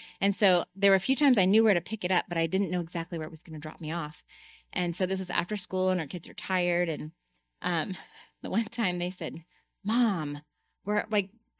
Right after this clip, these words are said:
"How do you know where we're going? And this is gonna take forever, and everybody's looking at us." And I'm like, "I know, I know. Like, I, I don't know where anything is either. I'm trying to figure this out." And they're wanting to know that everything's gonna be okay. And I just kinda looked at them and I was like, "Okay, listen,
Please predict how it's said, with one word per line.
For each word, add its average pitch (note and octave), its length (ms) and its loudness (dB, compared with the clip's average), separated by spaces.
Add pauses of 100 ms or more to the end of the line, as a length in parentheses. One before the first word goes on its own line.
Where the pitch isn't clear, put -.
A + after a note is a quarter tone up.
"How A#3 240 0
do D4 60 6
you D4+ 120 8
know C#4 140 10
where C4+ 120 4
we're G#3+ 100 2
going? A3 480 6
And D#3+ 120 0
this A#3 140 -2
is B3+ 100 -4
gonna C4+ 180 6
take B3 220 -4
forever, G#3+ 440 0
and E3+ 120 0
everybody's A#3 420 2
looking A#3+ 340 4
at F3+ 120 0
us." D#3+ 200 -6
And F3+ 80 -10
I'm E3 60 -8
like, D#3+ 200 -10
"I A3 80 4
know, A3 360 2 (100)
I A3 120 2
know. A#3+ 200 8
Like, E3+ 180 0
I, G3 140 2 (360)
I A#3+ 80 6
don't B3 140 8
know A#3+ 100 8
where A3+ 140 4
anything A#3 340 4
is A3 160 4
either. A3 260 4
I'm F3 140 2
trying A#3 180 4
to A#3 60 2
figure A#3 240 2
this G#3+ 180 -2
out." G#3+ 320 0
And F3 120 -8 (680)
they're G#3 140 6
wanting A3+ 300 8
to A#3 100 6
know G#3+ 140 6
that G3+ 120 4
everything's G#3 320 4
gonna G#3 140 2
be G3 160 2
okay. F3+ 440 0
And G3+ 140 0
I F#3+ 60 2
just F#3+ 140 -6
kinda G#3+ 160 2
looked F#3+ 180 -2
at A#3 60 0
them A3 140 2
and G#3 100 2
I F#3 80 -2
was F#3 180 -6
like, E3 220 -6
"Okay, F#3 200 -6
listen, E3+ 500 -6